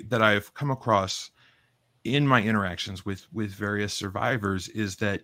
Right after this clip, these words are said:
you know, some of them lose their faith. Um, some of them walk away and then, and then come back at a certain point.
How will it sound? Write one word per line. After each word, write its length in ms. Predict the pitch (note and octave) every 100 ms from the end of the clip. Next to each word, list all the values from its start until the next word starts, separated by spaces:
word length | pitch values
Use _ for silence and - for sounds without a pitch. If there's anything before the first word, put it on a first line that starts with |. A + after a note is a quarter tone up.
| _
you 100 | A#2
know, 260 | G2+ F#2 A2 - - - _ -
some 300 | - D3+ E3
of 120 | D#3+
them 400 | D3 C#3 A#2+ A2 _ _ _ _ _ _ _ A#2
lose 320 | A2+ B2 -
their 140 | A#2+
faith. 500 | A2 G2+ G2+ G#2+ - _ _ _ _ -
Um, 320 | G#2+ F#2+ G2+ -
some 340 | - C3 A#2+
of 80 | A#2+
them 440 | A#2 A2 G#2+ G2+ - _ _ _ _ _ -
walk 360 | G#2 A2 A2+
away 500 | A2 G2+ G#2 G#2+ G#2+
and 180 | G#2 G2
then, 340 | G2 F#2+ F#2+ -
and 160 | G#2+
then 200 | G2+ F#2+
come 280 | F#2+ G2+ F#2+
back 380 | F#2+ G2 A2+ -
at 100 | A#2
a 80 | A2
certain 320 | - G#2+ G#2
point. 380 | - G#2 G2+